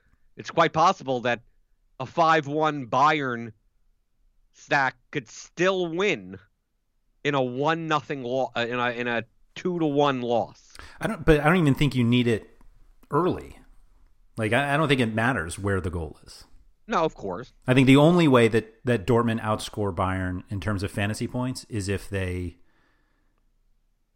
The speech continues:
Speaker 2: they crush them. Like, and, and they, it's the goal points they make up. Like, if they win four nothing.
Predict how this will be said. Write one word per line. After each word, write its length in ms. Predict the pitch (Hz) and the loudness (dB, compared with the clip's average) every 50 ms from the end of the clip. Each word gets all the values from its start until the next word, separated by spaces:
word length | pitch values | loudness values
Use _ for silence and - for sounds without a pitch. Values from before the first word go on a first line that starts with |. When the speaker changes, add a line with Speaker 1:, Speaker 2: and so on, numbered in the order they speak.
| _ _ _ _ - | _ _ _ _ 0
Speaker 2:
they 120 | 123 110 | 0 0
crush 500 | - - - - - - 110 - - - | 0 -2 -2 2 4 4 4 4 0 -6
them. 240 | - - - - - - - _ _ _ _ _ - | -12 -16 -20 -20 -20 -20 -20 _ _ _ _ _ -4
Like, 200 | 120 110 104 - - | -2 -2 -2 -2 -2
and, 160 | 135 120 127 | -2 -2 0
and 180 | 131 117 110 107 | 0 0 0 -2
they, 60 | 104 | -2
it's 280 | - - - 120 - | -4 -4 -6 -4 -2
the 80 | - 127 | -2 -2
goal 240 | 107 - 127 123 117 | 0 2 4 2 2
points 300 | - - 107 90 87 - | 2 0 -4 -4 -4 -6
they 80 | 104 | -6
make 180 | 92 90 87 - | -6 -6 -6 -6
up. 140 | 98 - 104 | -8 -6 -4
Like, 160 | 113 110 117 | -2 -2 0
if 80 | 101 104 | 0 2
they 100 | 120 113 | 2 2
win 220 | 117 113 101 95 | 2 0 -2 -2
four 420 | - - - - - 127 120 113 | -6 -12 -10 -4 -2 0 0 0
nothing. 440 | 101 92 87 85 - - - - - | -2 -4 -6 -8 -10 -16 -20 -20 -20